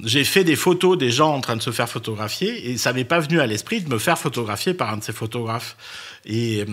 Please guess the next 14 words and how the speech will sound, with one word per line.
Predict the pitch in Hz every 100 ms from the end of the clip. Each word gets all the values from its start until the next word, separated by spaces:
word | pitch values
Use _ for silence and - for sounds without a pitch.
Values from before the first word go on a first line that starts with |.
| 101 113
euh, | 113 104 95 92
évidemment, | 117 131 127 123 165 233 -
les | 127 123
Mongols, | 117 113 123 139 139 98
donc | 107 104
c'était | - 107 110
en | 92
quatre-vingt-seize, | 98 107 - 98 90 101 - - - - - 143 156 95
je | 92
crois, | - 147
quelque | 156
chose | 120 110
comme | 95
ça, | 131 170